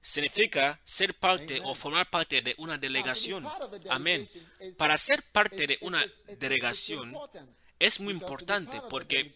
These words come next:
Speaker 2: of a delegation, you
Speaker 1: formar
Speaker 2: need to be
Speaker 1: parte
Speaker 2: part of
Speaker 1: de
Speaker 2: a
Speaker 1: una
Speaker 2: group
Speaker 1: delegación
Speaker 2: of
Speaker 1: significa
Speaker 2: people.
Speaker 1: que formas parte de un
Speaker 2: Anytime,
Speaker 1: grupo de gente.
Speaker 2: every day of your life, you
Speaker 1: Sí,
Speaker 2: always
Speaker 1: cualquier
Speaker 2: form part
Speaker 1: día
Speaker 2: of a
Speaker 1: de
Speaker 2: group.
Speaker 1: tu día,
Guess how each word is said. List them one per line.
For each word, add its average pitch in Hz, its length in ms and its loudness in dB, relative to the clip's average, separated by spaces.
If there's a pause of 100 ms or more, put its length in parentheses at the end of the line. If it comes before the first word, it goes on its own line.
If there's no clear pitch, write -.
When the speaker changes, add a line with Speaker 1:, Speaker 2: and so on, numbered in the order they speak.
(100)
Speaker 2:
of 147 140 -18
a 147 80 -16
delegation, 147 600 -16
you 131 60 -20
Speaker 1:
formar 151 320 4
Speaker 2:
need - 40 -8
to - 20 -20
be 160 40 -16
Speaker 1:
parte 196 280 0
Speaker 2:
part 117 120 0
of - 40 -10
Speaker 1:
de 135 180 -2
Speaker 2:
a - 100 -8
Speaker 1:
una 185 160 -2
Speaker 2:
group 277 160 -12
Speaker 1:
delegación 131 720 -2 (200)
Speaker 2:
of - 80 -4
Speaker 1:
significa 185 380 2
Speaker 2:
people. 143 240 2
Speaker 1:
que - 40 -14
formas 180 480 -4
parte 180 320 -4
de 147 120 2
un 220 120 -12
Speaker 2:
Anytime, 196 280 -10
Speaker 1:
grupo 196 320 -10
de 120 120 -10
gente. 120 500 -10 (600)
Speaker 2:
every 233 240 -12
day 220 180 -8
of 160 160 -12
your 147 100 -16
life, 147 380 -18
you - 60 -4
Speaker 1:
Sí, 196 180 0
Speaker 2:
always 208 140 -10
Speaker 1:
cualquier 214 380 0
Speaker 2:
form 180 120 -14
part 131 100 -16
Speaker 1:
día 170 300 0
Speaker 2:
of 147 80 -12
a 143 40 -16
Speaker 1:
de 139 40 -18 (240)
Speaker 2:
group. - 60 -20
Speaker 1:
tu 135 200 -10 (360)
día, 143 300 0